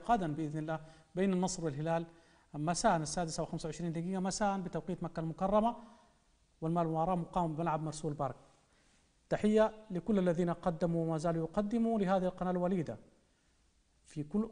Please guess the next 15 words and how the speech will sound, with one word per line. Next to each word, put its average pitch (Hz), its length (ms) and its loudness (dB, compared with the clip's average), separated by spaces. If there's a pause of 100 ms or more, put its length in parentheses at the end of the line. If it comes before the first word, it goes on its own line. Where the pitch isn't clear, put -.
كل 247 160 6
طاقم 185 300 4
العمل 180 280 2
فيها، 139 320 -2 (440)
وصولًا 254 520 2 (300)
لمن 180 380 2 (380)
صنعوا 175 420 2
هذا 170 200 2
المحتوى 170 400 -2
الجميل، 233 440 0 (360)
برنامج 190 320 2
كرتنا 180 500 -2 (720)
على 175 400 4 (140)
هذه 175 180 2
الفضائية 180 600 2